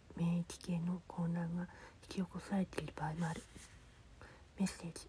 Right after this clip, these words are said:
オラクルの。祖先とつながった創造性のプロセスを理解すると。過去を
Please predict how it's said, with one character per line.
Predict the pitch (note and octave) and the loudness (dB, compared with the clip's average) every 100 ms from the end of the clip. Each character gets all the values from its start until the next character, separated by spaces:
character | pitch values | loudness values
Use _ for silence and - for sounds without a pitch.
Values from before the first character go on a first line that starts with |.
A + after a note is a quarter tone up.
| - | -2
オ | D3+ | -2
ラ | D3 | -2
ク | - | -6
ル | - | -10
の。 | - - - - - - - - | -12 -18 -20 -20 -20 -18 -18 -14
祖 | - G3 | -4 4
先 | G#3 F3+ | 6 6
と | |
つ | - - | 4 2
な | D#3+ | 4
が | E3 | 4
っ | E3+ - - | 0 -6 -6
た | E3 | -4
創 | - F#3 | 2 4
造 | F3 G#3+ | 6 4
性 | - G3+ | 6 4
の | G3 | 4
プ | - | 2
ロ | A3 | 0
セ | |
ス | F#3+ - - | 0 -4 -2
を | B3 - | -2 -2
理 | - | -8
解 | - D#3 | -8 -8
す | - | -14
る | - | -14
と。 | - - - - - - - - - - - - - - - | -14 -14 -16 -20 -20 -18 -20 -20 -20 -20 -20 -20 -20 -20 -8
過 | - - | -8 -4
去 | G3 | -2
を | G#3+ | -2